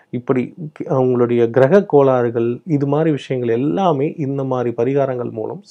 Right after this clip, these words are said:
செய்துட்டு வரோம். இதுக்கு பின்னாடி என்ன நடக்குதுன்றதை நான் ரொம்ப டீட்டெயில்டா போக விரும்பல. ஏன்னா இது ஒரு already ரொம்பவும் டைம் ஆயிடுச்சு. ஏன்னா இப்ப நிறைய நண்பர்கள் என்ன சொல்றாங்கன்னா,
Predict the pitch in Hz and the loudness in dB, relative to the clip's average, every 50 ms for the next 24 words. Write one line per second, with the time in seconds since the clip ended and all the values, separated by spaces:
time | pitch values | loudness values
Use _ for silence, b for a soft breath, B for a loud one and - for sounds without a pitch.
0 | - 113 110 104 104 - - - - - _ _ _ _ _ _ _ _ b b | -8 -8 -6 -6 -8 -10 -12 -16 -16 -18 _ _ _ _ _ _ _ _ b b
1 | b b b b b b b b b b b b - 156 165 151 - 147 - 180 | b b b b b b b b b b b b -2 -2 -2 0 -2 -2 0 4
2 | 196 226 233 226 220 180 156 151 175 202 214 202 185 156 156 151 180 175 170 165 | 6 6 6 6 8 8 6 6 6 6 4 4 4 4 2 2 2 2 2 4
3 | 151 156 156 151 143 131 120 120 117 139 151 131 127 127 127 - 139 120 147 147 | 4 4 4 4 4 4 0 0 2 2 2 2 2 -2 0 2 2 2 2 -2
4 | 139 - 123 123 120 123 117 117 117 117 113 110 113 147 196 240 - - 131 127 | -2 -2 -2 -2 -2 -2 -2 -2 -2 -2 -2 -2 0 0 0 -2 -2 -4 -2 -2
5 | 127 127 120 113 117 117 117 117 120 120 120 120 120 131 131 123 120 117 117 120 | 0 0 0 0 0 -2 -2 -2 -2 -2 -2 0 -2 -2 -2 -2 -2 -4 -4 -4
6 | 117 123 120 123 123 120 - 117 117 117 117 113 110 110 - - 143 143 135 127 | -2 -2 -2 -4 -4 -4 -4 -4 -4 -4 -4 -6 -6 -8 -8 -6 -4 -2 -2 0
7 | 139 143 135 - _ _ - 151 147 - 131 123 127 147 156 151 147 143 151 151 | -2 -2 -4 -8 _ _ -8 -6 -2 0 0 2 2 2 2 2 4 4 2 2
8 | 143 135 143 143 - 127 113 123 120 123 139 175 | 2 0 -2 -4 -4 -6 -4 -4 -4 -4 -4 -6